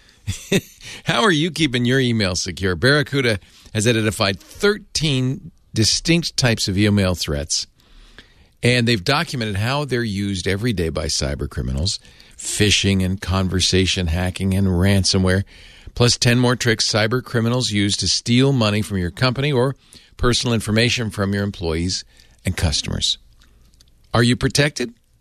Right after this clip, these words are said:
Are you protected against all thirteen types? Uh-huh. Yeah. Email cybercrime is becoming more sophisticated, and attacks are more difficult to prevent. They'll use social engineering, and of course, one of the big tricks is to use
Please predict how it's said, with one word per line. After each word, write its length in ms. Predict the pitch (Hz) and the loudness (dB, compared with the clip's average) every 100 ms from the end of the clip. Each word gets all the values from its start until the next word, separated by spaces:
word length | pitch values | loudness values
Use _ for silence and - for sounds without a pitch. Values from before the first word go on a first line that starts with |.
| _ _ _ | _ _ _
Are 80 | - | 2
you 100 | 127 | 2
protected 400 | - - 131 123 | 0 -2 0 0
against 360 | 113 120 101 - | 0 0 -2 -4
all 300 | 101 110 110 107 | 0 0 0 -2
thirteen 640 | - 120 - 107 117 110 | -2 -4 -2 0 0 2
types? 500 | 120 139 208 - - _ _ _ _ _ _ _ _ _ _ _ - - | 2 0 0 -6 -6 _ _ _ _ _ _ _ _ _ _ _ -10 -4
Uh-huh. 460 | 101 92 90 190 - - | -2 2 2 0 -2 2
Yeah. 240 | 117 285 - - - - 139 | 2 2 -6 -20 -18 -2 2
Email 320 | 147 147 143 | 4 4 2
cybercrime 640 | - 160 180 - 139 135 | 0 0 -2 -4 -2 -2
is 100 | 104 | -4
becoming 340 | 113 120 117 | -4 -2 0
more 180 | 117 117 | 0 -2
sophisticated, 800 | - - 175 - 165 135 120 117 _ _ _ - | -2 -2 -2 -2 -2 -2 -2 -4 _ _ _ -4
and 80 | 113 | -2
attacks 400 | - 117 117 - | 2 0 0 0
are 60 | |
more 160 | 113 120 | 0 2
difficult 460 | 120 - - 131 - | 0 -2 -2 -2 -2
to 100 | 113 | -2
prevent. 520 | 135 151 156 147 - _ _ _ _ - | 0 2 2 0 -10 _ _ _ _ -2
They'll 160 | 95 | 0
use 220 | 92 80 - | 2 2 2
social 420 | 95 85 92 82 | 2 2 0 -2
engineering, 580 | 82 78 85 98 120 113 | 0 0 0 0 0 -2
and 80 | |
of 60 | 82 | -4
course, 340 | 78 73 - - | -4 -2 -4 -6
one 160 | 82 78 | -4 -4
of 80 | |
the 60 | 71 | -2
big 260 | 90 87 - | 0 -2 0
tricks 320 | 110 104 90 | 0 0 0
is 120 | 78 | -2
to 80 | 78 | -2
use 200 | 73 | -2